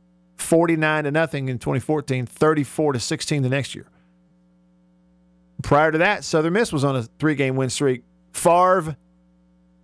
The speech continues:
eighty-six, eighty-seven, eighty-eight. Southern Miss won three in a row. But here's the thing about that.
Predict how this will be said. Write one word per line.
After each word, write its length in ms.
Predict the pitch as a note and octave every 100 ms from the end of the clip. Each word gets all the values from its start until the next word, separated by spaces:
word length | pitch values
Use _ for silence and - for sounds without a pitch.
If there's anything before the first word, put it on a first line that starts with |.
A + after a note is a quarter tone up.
| _ _ _ _ _ _ F3
eighty-six, 460 | E3+ C#3+ F3 D#3+
eighty-seven, 500 | D#3+ D#3 - E3 D3+
eighty-eight. 440 | D#3 D#3 D3+ A#2 _ _ -
Southern 300 | - C#3 C3+
Miss 180 | C3
won 180 | C3+ C3
three 200 | A2+ C3+
in 80 | B2+
a 40 |
row. 200 | B2+ A2+ _ _ _ _ _ _ _ _
But 80 | C3+
here's 160 | A3 G3
the 40 |
thing 120 | G3
about 240 | E3+ C3+ -
that. 260 | A3+ -